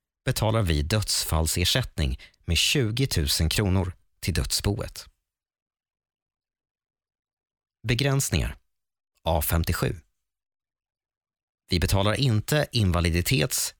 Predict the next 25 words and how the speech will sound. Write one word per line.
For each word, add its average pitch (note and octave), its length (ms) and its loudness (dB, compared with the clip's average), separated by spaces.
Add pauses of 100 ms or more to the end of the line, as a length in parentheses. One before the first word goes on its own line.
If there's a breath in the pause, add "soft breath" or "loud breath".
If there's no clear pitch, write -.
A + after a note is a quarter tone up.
eller C3+ 300 2
dödsfallsersättning E2 1200 0 (800)
om E2+ 140 2
du D#2 100 2
skadats E2+ 580 0
i F2 40 2
samband D2 420 0
med D#2 100 2
ditt E2 100 0
arbete, A2+ 720 0 (440 soft breath)
annan F2+ 340 2
förvärvsverksamhet G2 1120 0 (180 loud breath)
eller G2+ 280 0
tjänsteutövning. F#2 1040 0 (1120 loud breath)
Om B2+ 80 4
du B2 80 2
skadats B2 520 0
vid C3+ 120 2
trafikolycka B2+ 1000 0
med E2+ 340 2
rätt A#2 400 -2
till C3 260 0
ersättning F#2+ 560 2
enligt F#2+ 360 0
trafikskadelagen A2 1160 0